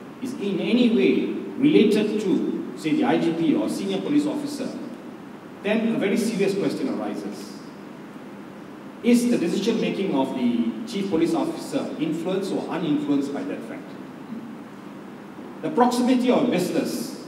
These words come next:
in this case the business of supplying arms, with the police cannot be denied. This is therefore a serious concern,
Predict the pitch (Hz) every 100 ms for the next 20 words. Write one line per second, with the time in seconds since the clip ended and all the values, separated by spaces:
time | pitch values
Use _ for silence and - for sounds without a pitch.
0 | - 135 185 - 190 - - 151 151 -
1 | - 135 143 143 139 143 120 - - -
2 | - - - 156 185 165 160 165 160 160
3 | 160 - 175 170 175 - - - - -
4 | - - - - - - - - - 196
5 | 214 214 202 - 196 160 - 165 170 170
6 | - - - -